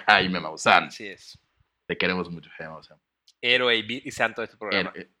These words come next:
Speaker 1: héroe santo de este programa, completo. Si alguien hace veladoras, si nos puede dar veladoras de Jaime Maussan, sería fantástico. Esta popularidad se reflejó en dinero, dinero, dinero, dinero y en una gran cantidad de seguidores. Ahí creo que ya subió de diez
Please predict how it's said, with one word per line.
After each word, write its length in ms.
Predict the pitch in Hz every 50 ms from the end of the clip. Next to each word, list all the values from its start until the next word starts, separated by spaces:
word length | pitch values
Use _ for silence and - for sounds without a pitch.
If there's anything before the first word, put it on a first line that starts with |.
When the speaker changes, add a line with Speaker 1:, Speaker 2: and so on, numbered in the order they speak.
| _ -
Speaker 1:
héroe 260 | 101 98 95 95 92
santo 220 | 92 90 87 85 85
de 20 | 87
este 140 | - - 82
programa, 240 | 80 82 78 80
completo. 380 | - - 87 82 90 - - 80
Si 100 | - -
alguien 220 | 127 131 135 127 110
hace 180 | 110 - 123
veladoras, 540 | 95 92 87 85 85 90 98 110 117 92 -
si 80 | - 87
nos 120 | 90 -
puede 160 | - 98 95
dar 80 | 90 90
veladoras 440 | 90 85 82 87 85 85 - - _
de 120 | 85 87
Jaime 200 | - 87 87 85
Maussan, 400 | 82 85 85 - 95 101 123 139 _ _ _ _ _ _ _ _ _ _ _ _ _ _ _ _ _ _
sería 200 | - 87 85 85 -
fantástico. 500 | - 80 - - 78 - _ _ _ _ _ _ _ _ _ _ _ _ _ _ _ _ _ _ _ _ _ _ _ _ _ _
Esta 220 | - 190 190 190 190
popularidad 540 | 170 196 180 175 165 160 160 156 151 190 214
se 120 | 214 - 160
reflejó 480 | 151 151 - 139 120 - 151 156 - -
en 220 | 165 202 214 196
dinero, 340 | - 98 95 101 107 117 104
dinero, 320 | 92 92 92 95 98 95
dinero, 240 | 87 90 92 92 98
dinero 380 | 110 151 214 233 165 170 175 175 -
y 80 | 139
en 100 | 147 175
una 140 | 190 190 165
gran 260 | 147 147 151 151 151 147
cantidad 440 | - 147 147 135 - 104 95 92
de 100 | 95 95
seguidores. 520 | 95 - 98 95 104 120 123 110 90 - 98
Ahí 160 | 101 101 98
creo 140 | - 104 -
que 80 | -
ya 120 | 92 92 87
subió 280 | - - 85 90 87
de 100 | 87 85
diez 400 | 82 80 85 82 82 - - -